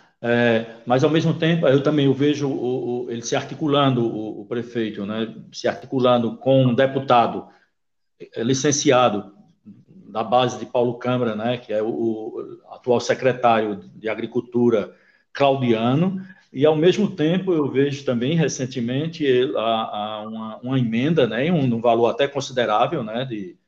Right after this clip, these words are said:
ma-, cerca de setecentos, um pouco mais de setecentos mil reais, lá do Fernando, do Fernando Filho, que é do pessoal de, de, de Petrolina, né? Então, ele tá circulando aí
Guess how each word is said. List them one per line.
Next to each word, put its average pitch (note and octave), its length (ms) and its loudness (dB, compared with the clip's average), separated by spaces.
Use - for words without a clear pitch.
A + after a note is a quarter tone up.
ma-, G2 220 -10
cerca - 320 -8
de - 60 -18
setecentos, - 840 -4
um F#2+ 300 -14
pouco A#2+ 180 0
mais A#2 180 2
de - 40 -6
setecentos A#2 400 -2
mil A2+ 140 -2
reais, A#2+ 480 4
lá B2+ 140 4
do D3 120 0
Fernando, B2 580 0
do - 40 -16
Fernando C#3+ 400 2
Filho, F#3 360 4
que F#3 80 2
é - 20 2
do E3+ 100 4
pessoal E3 480 2
de, F3+ 280 0
de, D#3 140 -2
de C#3 40 -4
Petrolina, C3+ 800 2
né? D3+ 280 -4
Então, F3+ 400 -2
ele D#3 160 -4
tá D#3+ 200 0
circulando F3+ 800 4
aí E3 640 4